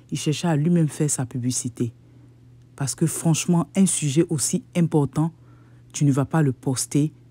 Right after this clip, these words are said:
sur les réseaux sociaux. Alors là, pas du tout. Pas du tout. En tout cas, ça, c'est mon avis. Qu'en pensez-vous ? Est-ce que le pasteur a bien agi ? Que pensez-vous de la réponse de Samuel Eto'o envers ce pasteur ?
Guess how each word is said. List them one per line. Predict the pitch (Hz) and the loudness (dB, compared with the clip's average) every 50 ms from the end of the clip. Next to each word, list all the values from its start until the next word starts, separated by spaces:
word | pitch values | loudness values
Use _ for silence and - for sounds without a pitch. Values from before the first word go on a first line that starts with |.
| - - - - - | -20 -20 -20 -20 -16
sur | - - - - - 165 156 | -8 -6 -4 -2 2 2 2
les | 143 135 | 2 2
réseaux | 113 123 127 117 - 147 135 | 0 0 -2 -2 -2 -2 -2
sociaux. | - - 131 123 - - - 123 113 - - - | -2 -2 -4 -4 -4 -4 -4 -6 -6 -8 -12 -8
Alors | - 135 131 127 127 | -4 -2 0 0 0
là, | 123 127 123 | 0 0 -2
pas | 120 - - 143 143 | -4 -4 -2 -2 -2
du | 120 110 117 | -2 -4 -6
tout. | - - - 113 - - - - - - - - - - - - - - - - - | -10 -10 -12 -14 -14 -16 -20 -20 -20 -20 -20 -20 -20 -20 -20 -20 -20 -20 -20 -10 -4
Pas | - 151 147 | -2 0 0
du | 123 127 120 | 0 -2 -4
tout. | - - - 123 113 - - - - - | -4 -6 -10 -10 -10 -10 -16 -18 -12 -10
En | 143 | -6
tout | 135 160 | -6 -2
cas, | - 151 143 | -2 0 0
ça, | - - 175 | 0 0 0
c'est | 160 - 147 | 0 2 2
mon | 131 127 120 120 | 2 2 2 2
avis. | 123 117 113 110 127 120 - - - - - - - - - | 0 0 -2 -4 -4 -6 -8 -18 -20 -20 -20 -20 -20 -10 -2
Qu'en | - 190 180 | 0 2 2
pensez-vous ? | 160 - 151 143 131 - - 147 135 123 123 113 - - - - - - - - - _ - _ - - | 2 2 0 0 2 2 2 0 0 0 -4 -8 -10 -14 -20 -20 -20 -20 -20 -20 -20 _ -20 _ -10 -4
Est-ce | - 185 - | -2 -2 0
que | - - 185 | 2 2 4
le | 165 147 135 | 4 4 2
pasteur | - - 143 131 - - - 151 - | -2 -2 -4 -4 -2 -2 -2 -2 -2
a | - 139 | -2 -4
bien | 120 147 151 135 131 | -2 0 2 2 2
agi ? | 123 123 113 120 117 110 - - - - - - - - - - - - - - - - - - - - - - - - _ - - - - _ - | 0 -2 -4 -6 -8 -10 -12 -18 -20 -20 -20 -20 -20 -20 -20 -20 -20 -20 -20 -20 -20 -20 -20 -20 -20 -20 -20 -20 -20 -20 _ -20 -20 -20 -20 _ -2
Que | - - | 4 4
pensez-vous | 208 202 - 156 135 - - 175 156 156 156 | 4 4 4 2 2 4 4 2 2 2 2
de | 139 143 | 2 2
la | 135 135 131 | 2 2 2
réponse | 123 135 127 - - 151 139 127 - | 0 -2 -2 0 0 0 0 0 -2
de | - 143 | -2 -2
Samuel | 135 - - - 135 135 139 143 131 127 | -2 0 0 0 2 4 4 4 2 2
Eto'o | 117 - - 135 123 - - - - - - - | 0 -2 -2 -4 -4 -4 -8 -20 -20 -20 -14 -4
envers | - 151 143 135 123 151 147 | 0 2 2 4 4 2 2
ce | - - 139 | 2 0 -2
pasteur ? | 127 - 131 123 - - - 131 117 | -2 -2 -4 -4 -4 -4 -4 -4 -4